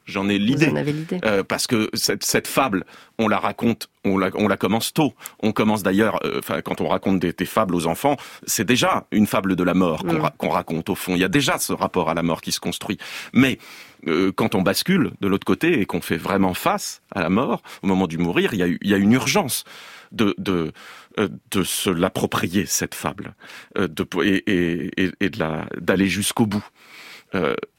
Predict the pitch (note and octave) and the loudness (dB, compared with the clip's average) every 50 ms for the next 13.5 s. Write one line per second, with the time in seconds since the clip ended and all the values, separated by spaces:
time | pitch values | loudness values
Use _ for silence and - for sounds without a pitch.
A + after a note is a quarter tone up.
0 | - E2 G2+ - - - C3+ C3 - - C3+ C3+ - - B2+ A#2+ G#3+ B3 G#3+ - | -2 0 0 0 2 2 4 2 2 2 0 2 4 4 4 4 4 2 0 0
1 | F#2 A2 A#2 F3 F#3 - - D3 A#2 A2 G#2 G#2+ A2+ G#2+ F#2+ F2+ F#2 - F2 F2 | 0 0 0 0 0 0 0 0 2 2 2 2 2 2 2 0 0 0 0 -2
2 | - - A#2+ C3 G#2+ - - - - - - B1+ - - - - - - - - | -2 -2 -2 0 -2 -2 -2 -6 -10 -10 -10 -10 -8 -8 -6 -4 -4 -2 0 0
3 | G#2 G2 D#2+ D#2+ - F2 F2+ G#2 A#2 C3 B2 G2+ - - A2+ G2+ F#2 F#2 F2+ F2+ | 0 0 -2 -4 -4 -2 0 0 0 0 0 -2 0 2 4 4 4 4 4 4
4 | F#2 G2+ G#2 A2 A#2+ C3 A2+ F2+ F2 - - - F2+ F#2 A2 B2 A#2 A#2+ - - | 4 4 4 4 2 2 0 0 -2 -2 -4 -4 -4 -4 -4 -6 -6 -6 -6 -4
5 | - F2 E2 D#2+ E2 B1 D#2+ G#2 C3+ - - - - - - - - A2 G#2+ G#2 | -4 -2 -2 -2 -2 -2 -2 -4 -4 -6 -8 -16 -16 -16 -10 -4 0 0 2 4
6 | G2 F#2 F#2 F#2 F2 - - - G#2+ G2 F#2+ F2+ - G2 F#2+ E2 C#2+ F#2+ A2+ A2 | 4 4 4 4 2 0 0 2 2 2 2 2 0 -2 -2 0 0 0 0 0
7 | - - A2 - - G2+ - - F2 - - F2+ E2+ F#2 G#2 A#2 A2+ G2 F#2 F2 | 0 -2 -2 -2 -2 -2 -2 -2 -2 -2 0 0 2 2 2 2 2 2 2 0
8 | E2 - F2 - - - - - A2 F#2+ F#2 - G#2+ F2+ F2+ G#2+ A#2 A2+ - - | -2 -6 -10 -10 -10 -8 -6 -6 -6 -6 -6 -6 -6 -4 -2 -2 -2 -2 -2 -4
9 | G#2 G2 G2 F#2 - F#2+ F#2 E2+ - - - - - - - - - A2+ G2 G2 | -4 -4 -4 -4 -6 -6 -6 -6 -8 -12 -18 -16 -16 -16 -14 -6 -4 -2 0 2
10 | G#2 A2 A2 - - A2 G2 - - D#3+ B2+ G#2+ G#2 G2 F#2+ - - F#2 F2 F2 | 2 0 0 0 -2 -4 -2 -2 -2 -2 0 0 0 0 0 0 0 0 0 0
11 | E2 D#2+ D#2+ E2 - - A2 A#2 A#2+ - - F#3 G#3 C4+ C#4 B3+ A#3+ - - - | 0 0 2 2 4 4 2 2 0 0 2 4 4 4 4 2 0 -2 0 2
12 | D4 C4+ A3+ G3 F3+ F#3+ F#3+ E3+ E3 E3 F3+ A3+ D#4+ - F#4 A#3+ E3 - - - | 4 4 4 2 2 0 0 0 2 2 2 2 2 4 4 2 2 0 -4 -10
13 | - F3+ - - F#4+ G4 C#4 G#3+ E3 D3+ | -8 -6 -2 0 0 2 2 2 0 0